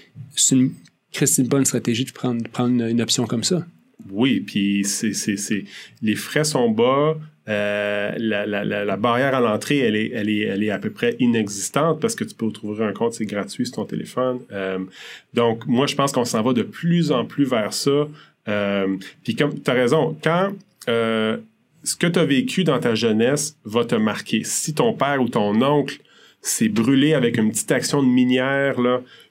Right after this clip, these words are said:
Speaker 2: puis là, là, tout perdu là-dedans, tu vas plus jamais toucher.
Speaker 1: Mmh, exact.
Speaker 2: Euh, moi, j'étais aux États-Unis au moment du crash, euh, du crash immobilier de deux mille six,
Speaker 1: Ouais.
Speaker 2: deux mille sept. Écoute,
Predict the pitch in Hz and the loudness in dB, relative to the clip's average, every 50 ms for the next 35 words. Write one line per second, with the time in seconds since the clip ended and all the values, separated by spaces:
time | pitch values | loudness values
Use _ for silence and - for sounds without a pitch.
0 | _ - - - 107 110 117 135 - 143 131 120 117 - - - 139 127 120 123 | _ -6 -2 2 4 4 4 4 4 4 2 2 0 -2 -2 0 0 0 0 0
1 | 139 135 117 110 107 123 127 139 147 147 151 - - _ _ _ _ _ _ _ | 0 0 0 2 2 2 2 2 2 -2 -4 -8 -20 _ _ _ _ _ _ _
2 | _ _ - - 113 113 113 110 - 120 113 95 92 - - - 98 107 120 139 | _ _ -12 -4 -2 0 0 0 0 -2 -2 -2 -2 -2 -4 -4 -4 0 0 2
3 | 131 127 123 127 127 123 123 - - - - 123 120 156 156 - - - - _ | 2 4 4 2 2 0 -2 -4 -6 -4 0 2 2 2 2 0 -4 -10 -14 _
4 | - 131 127 113 135 131 104 101 98 98 98 98 98 98 95 95 95 95 95 - | -2 -2 0 2 2 2 2 2 0 0 0 -2 -2 -2 -2 -2 -2 -4 -6 -10
5 | - - _ _ - 117 113 - 127 117 110 113 - 120 107 98 120 143 147 135 | -14 -20 _ _ -4 -4 0 2 2 2 2 2 2 2 2 4 4 4 4 4
6 | 120 110 117 120 120 113 107 110 - - 131 120 120 113 - - - 120 113 110 | 4 4 2 2 2 0 -4 -6 -6 -4 -2 -2 -2 -2 -2 -2 0 0 0 2
7 | 107 104 104 101 101 101 98 95 98 98 101 - - - - - 107 95 - - | 0 0 0 0 0 0 0 -2 -2 -4 -4 -6 -8 -12 -14 -14 -12 -12 -12 -6
8 | - - 113 110 - 117 110 107 98 107 104 101 104 120 131 131 120 110 104 101 | -4 -2 -2 0 0 2 2 2 2 2 0 2 2 2 2 2 2 2 0 2
9 | 104 110 104 107 107 104 - - - 139 160 175 165 - - 127 120 110 110 107 | 2 2 2 2 0 0 -2 -2 0 2 2 2 0 -2 -2 0 0 0 0 0
10 | - - - 151 175 165 165 - - - - - - - - - _ _ - 156 | -2 0 0 0 0 0 -2 -8 -16 -20 -20 -20 -20 -20 -20 -20 _ _ 0 2
11 | 151 - 156 156 | 2 2 0 -6